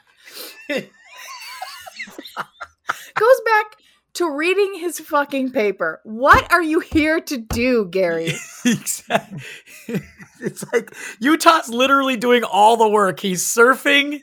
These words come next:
Speaker 1: He's, he's doing the work with Lori Petty. He's infiltrating Bodie's camp. He's doing all the stuff, and now he's fetching meatball sandwiches. Literally, Gary Busey's doing nothing.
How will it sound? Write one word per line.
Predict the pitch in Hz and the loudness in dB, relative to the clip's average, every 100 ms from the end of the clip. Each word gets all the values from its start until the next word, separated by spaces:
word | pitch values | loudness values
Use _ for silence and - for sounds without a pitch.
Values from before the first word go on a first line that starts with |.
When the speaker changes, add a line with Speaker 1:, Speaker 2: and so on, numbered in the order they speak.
| _ - - - - | _ -20 -20 -20 -8
Speaker 1:
He's, | 202 190 - | -6 -4 -2
he's | 226 175 | -2 -2
doing | 220 277 277 | -2 0 0
the | |
work | 262 269 277 | 6 6 6
with | 254 247 | 2 4
Lori | 247 254 254 | 6 6 4
Petty. | - - 240 247 247 | -2 -2 -2 0 -2
He's | 247 180 | -2 -4
infiltrating | - 247 294 302 294 269 254 247 233 | -2 -2 -2 -6 -2 0 2 0 0
Bodie's | 233 240 247 214 | 4 4 2 -6
camp. | - 226 226 233 233 - _ _ _ _ - | 0 2 4 2 2 -4 _ _ _ _ -8
He's | 226 180 | -6 -4
doing | 226 302 311 302 - | -2 0 0 0 0
all | 240 294 302 | 4 6 4
the | 285 | 2
stuff, | 285 - 277 - - | -2 2 2 0 -4
and | 220 | -2
now | 240 302 | 0 0
he's | 285 | -2
fetching | - 277 285 311 277 | -4 -4 -2 -4 -6
meatball | 269 277 - 269 262 | -4 -6 0 0 0
sandwiches. | 262 262 247 202 196 | 0 2 0 -2 -10
Literally, | 226 233 269 330 339 320 311 269 | -10 -6 -2 2 4 4 2 -2
Gary | 285 285 285 | -2 -2 -2
Busey's | 269 277 277 254 | -4 -6 -6 -12
doing | 208 226 220 | -8 -6 -4
nothing. | 196 151 147 117 | -4 -4 -6 -10